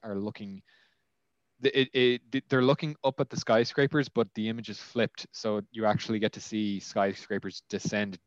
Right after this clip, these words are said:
down into a foggy atmospheric sky, and it has very atmospheric music. So,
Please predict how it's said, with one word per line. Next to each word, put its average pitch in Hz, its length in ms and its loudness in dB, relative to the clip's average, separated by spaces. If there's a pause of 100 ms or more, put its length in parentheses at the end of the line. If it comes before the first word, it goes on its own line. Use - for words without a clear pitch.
down 98 340 -2
into 95 300 -10
a 175 40 -6
foggy 95 880 -6 (300)
atmospheric 101 600 -4
sky, 98 680 0
and 101 220 -6
it 95 140 -6
has 98 320 0
very 101 960 -2
atmospheric 104 560 -8
music. 95 360 -10
So, 95 380 -6